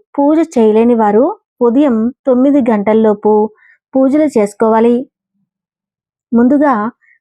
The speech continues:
వెంకటేశ్వర స్వామి పటానికి గంధం రాసి కుంకుమ బొట్లు పెట్టుకొని మీ దగ్గర ఉన్న నగలతో స్వామివారి పటాన్ని అలంకరించుకోండి. వెంకటేశ్వర స్వామికి ప్రీతికరమైన వాటిలో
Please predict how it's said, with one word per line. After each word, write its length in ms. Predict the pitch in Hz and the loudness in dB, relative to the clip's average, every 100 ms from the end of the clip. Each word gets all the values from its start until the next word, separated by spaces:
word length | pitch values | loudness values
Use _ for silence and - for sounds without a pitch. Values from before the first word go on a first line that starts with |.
| - | -4
వెంకటేశ్వర 680 | 233 247 302 330 311 330 | -2 -2 -2 -4 -2 -2
స్వామి 420 | 320 - 302 294 302 | -2 -2 0 0 0
పటానికి 560 | 262 226 214 208 233 311 - _ _ | -2 -2 -2 -2 0 -2 -4 _ _
గంధం 400 | - 240 240 294 311 | -4 0 0 2 0
రాసి 380 | 240 214 214 214 220 _ | 0 -2 0 0 0 _
కుంకుమ 360 | - 254 262 320 | -2 0 0 2
బొట్లు 340 | 294 294 302 302 | 2 0 -2 -2
పెట్టుకొని 520 | 247 208 214 214 254 - _ - - | -2 -2 -2 0 0 -2 _ -20 -4
మీ 120 | 269 311 | 0 2
దగ్గర 320 | 240 202 254 | 0 0 0
ఉన్న 240 | 302 311 311 | 0 2 2
నగలతో 460 | 294 220 214 220 214 214 220 _ | 2 0 0 0 0 0 -4 _
స్వామివారి 600 | - 254 240 285 302 294 | -4 -2 0 0 0 -2
పటాన్ని 460 | 220 214 220 220 | -4 -2 -2 0
అలంకరించుకోండి. 880 | 226 208 220 247 254 262 240 214 226 226 - _ _ _ _ _ _ _ _ - | 0 0 0 0 0 -2 -4 0 0 -2 -6 _ _ _ _ _ _ _ _ -4
వెంకటేశ్వర 680 | 247 247 294 320 330 339 320 | -2 -2 -2 -2 -2 -2 -4
స్వామికి 540 | 320 254 220 214 240 220 208 - | -2 -2 -2 0 2 2 0 -4
ప్రీతికరమైన 680 | - 262 269 311 311 302 302 | -2 -2 0 -2 0 0 0
వాటిలో 400 | 240 202 208 | -2 0 0